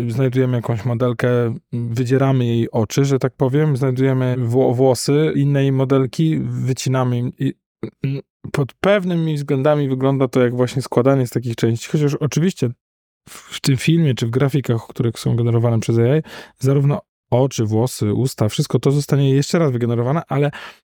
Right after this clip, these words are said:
taki jest mniej więcej, mm, bo chciałbym, żeby osoby, które tego nigdy nie widziały, zrozumiały mniej więcej, na czym to polega.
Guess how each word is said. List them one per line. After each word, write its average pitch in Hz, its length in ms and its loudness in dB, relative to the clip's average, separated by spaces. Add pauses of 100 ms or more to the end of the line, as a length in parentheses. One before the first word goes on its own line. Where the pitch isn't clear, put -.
(260)
taki 208 300 -2
jest 185 180 0
mniej 156 260 -2
więcej, 196 380 0
mm, 156 640 -6
bo 160 80 0
chciałbym, 202 300 0
żeby 185 200 0
osoby, 180 300 -2
które 170 200 -2
tego 170 180 0
nigdy 170 220 0
nie 170 80 0
widziały, 165 420 2
zrozumiały 175 400 0
mniej 170 160 2
więcej, 175 260 -2
na 170 80 0
czym 160 160 -2
to 147 80 -6
polega. 117 380 0